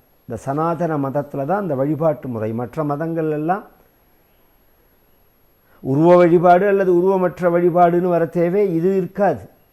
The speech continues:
இப்ப நான் சொன்ன மாதிரி நீரை வழிபடுறது, நிலத்தை வழிபடுறது,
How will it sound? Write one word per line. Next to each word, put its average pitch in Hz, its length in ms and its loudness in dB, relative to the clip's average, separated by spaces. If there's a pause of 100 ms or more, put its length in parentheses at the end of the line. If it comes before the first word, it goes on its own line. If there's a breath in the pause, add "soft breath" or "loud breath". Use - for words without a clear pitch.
இப்ப 135 120 -8
நான் 143 140 -2
சொன்ன 160 340 -4
மாதிரி 165 300 -4
நீரை 170 320 2
வழிபடுறது, 135 720 -2
நிலத்தை 160 460 -2
வழிபடுறது, 117 720 -6